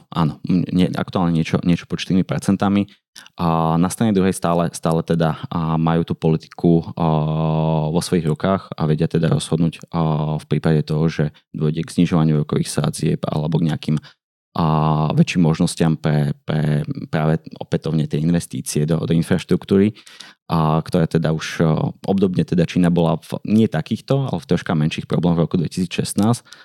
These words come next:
A práve v tom dvetisícšestnástom, a, čínska vláda spolu s centrálnou bankou rozhodla a práve o týchto možnostiach, kde, kde obyvateľstvo sa dostalo k,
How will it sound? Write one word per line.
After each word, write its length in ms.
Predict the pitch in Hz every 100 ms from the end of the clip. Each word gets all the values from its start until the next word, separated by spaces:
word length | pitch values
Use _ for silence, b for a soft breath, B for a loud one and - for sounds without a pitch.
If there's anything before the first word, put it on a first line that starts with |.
| _
A 40 | -
práve 240 | 92 87
v 80 | 82
tom 160 | 80 85
dvetisícšestnástom, 960 | 80 92 - 85 - 80 - 87 78
a, 320 | - 82 78 78
čínska 320 | - 85 - 80
vláda 560 | 78 78 82 98 101 110
spolu 320 | - - 80
s 80 | -
centrálnou 320 | 73 80 80
bankou 400 | 78 78 80 82
rozhodla 560 | 80 80 - 82 80 85 B _ _ -
a 240 | 85 80 78
práve 240 | 78 80
o 80 | 80
týchto 240 | 82 -
možnostiach, 560 | 78 76 85 80 85 80
kde, 240 | 82 80
kde 160 | 85 85
obyvateľstvo 400 | 85 - 73 82
sa 80 | -
dostalo 480 | 76 - 78 76
k, 160 | 76 -